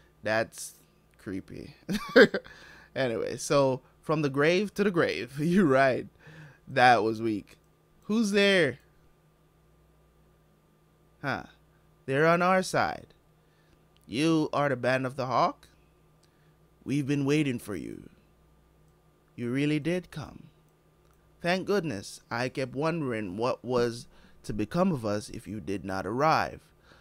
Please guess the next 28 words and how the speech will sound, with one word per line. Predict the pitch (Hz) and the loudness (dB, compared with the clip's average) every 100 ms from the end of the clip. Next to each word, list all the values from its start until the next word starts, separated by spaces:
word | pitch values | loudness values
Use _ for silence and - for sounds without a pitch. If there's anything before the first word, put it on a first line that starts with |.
| _ | _
I | - 160 | -2 0
almost | 208 214 202 | 2 0 -2
expect | 185 - - 185 - | -4 -8 -4 -4 -4
to | 151 | -10
see | 185 185 | -8 -6
ghosts | 165 196 170 - | -4 -4 -6 -8
here. | 95 73 50 - _ _ _ _ _ _ _ _ _ _ - | -10 -10 -14 -20 _ _ _ _ _ _ _ _ _ _ -6
Guts | 127 127 - | -2 -2 -2
asked | 104 117 127 | -2 -2 -2
them, | 104 95 139 | -8 -8 -6
"Who | 185 202 | -4 -2
are | 220 | -2
you?" | 247 185 - - _ _ _ _ _ _ _ - | -2 -4 -8 -18 _ _ _ _ _ _ _ -6
"Oh, | 147 147 151 147 139 123 107 - 92 | -2 0 0 -2 -6 -10 -12 -14 -14
you. | 87 107 185 277 139 85 - - _ | -12 -6 -2 0 0 -2 -10 -20 _
You | 156 226 | -6 -6
shouted, | - 151 120 113 | -2 0 0 -2
'Hey, | 127 160 151 | -2 -4 -4
pal,' | 156 120 113 98 | -2 -2 0 -2
at | 101 | -2
Lord | 113 127 120 | -2 -2 -4
Julius | 127 143 139 104 101 - - - _ _ _ | -6 -4 -2 -2 -4 -8 -20 -20 _ _ _
when | 104 113 | -4 -2
you | 127 127 | 0 0
were | 127 120 | 0 0
with | 113 | -2
Lord | 110 107 101 | -2 -4 -4
Griffith." | 151 180 127 80 - | -2 -4 -4 -14 -18